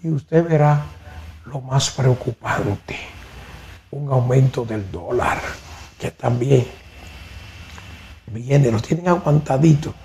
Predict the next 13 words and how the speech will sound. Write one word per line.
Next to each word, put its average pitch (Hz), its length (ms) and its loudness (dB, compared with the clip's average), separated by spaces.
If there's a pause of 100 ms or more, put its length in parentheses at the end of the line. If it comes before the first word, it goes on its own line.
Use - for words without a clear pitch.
(560)
pero 135 200 -2
desde 131 160 8
que 120 140 0
pasen 151 400 2
las 127 160 4
elecciones, 113 720 0 (3250)
viene 139 480 4
por 107 220 -4
ahí. 98 280 -2 (1500)
Eso 180 300 2
es 233 80 2
así, 226 400 2 (1300)
lamentablemente. 170 1500 2